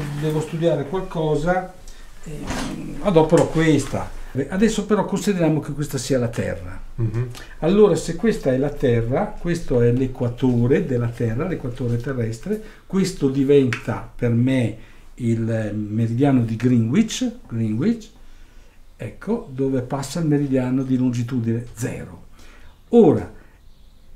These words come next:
Speaker 1: Gerusalemme, che, eh, coordinate ha? Le coordinate di Gerusalemme sono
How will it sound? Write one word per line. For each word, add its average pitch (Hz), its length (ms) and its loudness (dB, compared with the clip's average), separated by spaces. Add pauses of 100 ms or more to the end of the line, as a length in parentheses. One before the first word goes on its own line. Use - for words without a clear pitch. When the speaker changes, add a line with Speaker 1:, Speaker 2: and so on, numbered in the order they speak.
(280)
Speaker 1:
Gerusalemme, 151 1160 4 (640)
che, 226 440 2
eh, 165 380 0
coordinate 180 760 0
ha? 90 260 -8 (960)
Le 147 120 0
coordinate 202 580 0
di 127 160 -2
Gerusalemme 135 880 0 (360)
sono 131 680 2